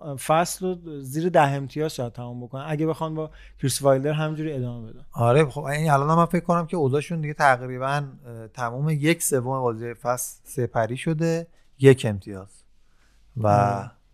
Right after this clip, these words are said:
Speaker 2: تمومه تقریباً. کار به نظر برای شفیلد تمومه از نظر سقوط کردن. حالا مگه اینکه بخوان یه جوری ببندن که برای فصل بعد دوباره برن و برگردن به
Speaker 1: حالا
Speaker 2: چمپیونشیپ.
Speaker 1: با این قاطعیت فعلاً یه ذره حس می‌کنم زوده بخوایم صحبت بکنیم.
Speaker 2: آخه یک، بعد تیم، بعد هفت، بعد دو تا نه،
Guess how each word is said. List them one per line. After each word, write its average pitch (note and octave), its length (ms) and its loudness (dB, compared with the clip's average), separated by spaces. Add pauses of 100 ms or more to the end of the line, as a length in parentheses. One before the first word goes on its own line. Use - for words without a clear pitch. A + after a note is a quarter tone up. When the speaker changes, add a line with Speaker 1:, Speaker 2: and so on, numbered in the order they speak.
(140)
Speaker 2:
تمومه C3 360 4
تقریباً. A2 320 0
کار D3+ 300 4
به F3+ 60 6
نظر D3 220 2
برای D#3 160 0
شفیلد E3+ 300 -8
تمومه D#3 380 2
از E3+ 100 2
نظر E3 240 -2
سقوط D#3+ 380 -6
کردن. D#3 680 2 (380)
حالا B2+ 220 6
مگه D3+ 200 6
اینکه D#3+ 220 -2
بخوان D#3+ 400 0
یه D#3 120 -8
جوری D#3 220 -6
ببندن D3+ 460 2
که D3+ 120 -6
برای B2+ 240 4
فصل C3 360 -4
بعد C3+ 140 0
دوباره C3 260 -2
برن C3+ 360 4
و C#3 60 2
برگردن F#2+ 380 2
به - 280 -20
Speaker 1:
حالا A2+ 80 -10
Speaker 2:
چمپیونشیپ. C#3 320 -4
Speaker 1:
با E3 120 4
این G3 100 2
قاطعیت E3 840 2 (140)
فعلاً D#3 400 -10
یه F3 100 -12
ذره F3+ 300 -8
حس E3+ 180 -12
می‌کنم E3+ 400 -10
زوده D#3+ 300 -2
بخوایم B2+ 280 -8
صحبت A#2+ 360 -16
بکنیم. A2 180 -20
Speaker 2:
آخه F3 180 6
یک، F3 480 6
بعد G#3 180 8
تیم، G3+ 240 -2
بعد F#3+ 180 4
هفت، F#3+ 460 4
بعد F3+ 160 4
دو F3+ 120 -2
تا F#3+ 160 0
نه، F#3 380 -2